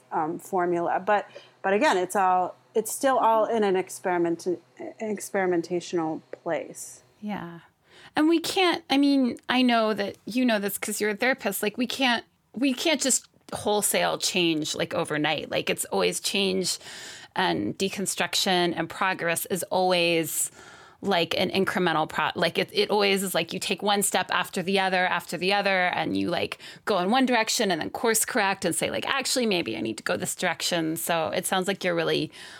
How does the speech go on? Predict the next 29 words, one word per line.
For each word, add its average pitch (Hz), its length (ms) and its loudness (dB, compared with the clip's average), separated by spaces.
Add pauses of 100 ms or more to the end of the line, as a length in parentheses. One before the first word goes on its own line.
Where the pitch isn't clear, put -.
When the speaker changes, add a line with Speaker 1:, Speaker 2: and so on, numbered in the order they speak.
(160)
Speaker 2:
allowing 160 840 0
yourself - 760 -2 (240)
room 208 320 2
for - 120 -6
that 170 200 -2
process 160 360 -2
to 156 100 -6
take - 200 -4
place. 127 560 -2 (760)
Speaker 1:
Yes, 214 420 0
we're 269 160 6
doing 320 320 4
our 320 140 4
best 226 420 2
to 254 80 2
be 196 380 4
both 190 440 2
really 220 360 4
transparent 190 640 2
and 185 120 4
really 185 220 4
humble 175 640 0 (300)
as 208 160 2
much 262 240 4
as 294 100 4
possible 247 720 2
about, 196 360 4
Speaker 2:
Yeah. - 60 4
Speaker 1:
like, 202 220 2